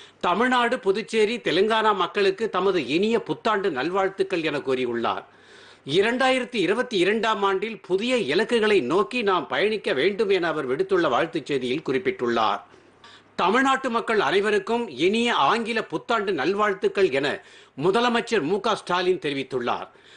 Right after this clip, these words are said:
அவர் விடுத்துள்ள வாழ்த்துச் செய்தியில், "இனிமை சூழ்ந்து இன்னல் அகன்று அனைத்து மக்களும்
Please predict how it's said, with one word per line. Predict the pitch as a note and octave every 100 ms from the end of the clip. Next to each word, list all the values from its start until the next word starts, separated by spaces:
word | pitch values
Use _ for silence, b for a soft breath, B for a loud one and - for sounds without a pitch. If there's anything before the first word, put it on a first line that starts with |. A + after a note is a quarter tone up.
| B
அவர் | D3 G3 A3+ D3+
விடுத்துள்ள | G#3+ - A#3+ F#3
வாழ்த்துச் | C#3 G#3 - -
செய்தியில், | E3+ F#3+ F3+ B2 C#3 B B B
"இனிமை | - C#3+ G#3+ B3 B3+ A#3+
சூழ்ந்து | A3+ A3 G#3 A#3+ A#3
இன்னல் | A#2 F3+ A3+ A3+
அகன்று | F#3+ B2 F#3+ G3+ G#3+ A#3+ -
அனைத்து | A2+ D3 A#3 - B3
மக்களும் | C#3+ D3 - G#3 A3+ A#3+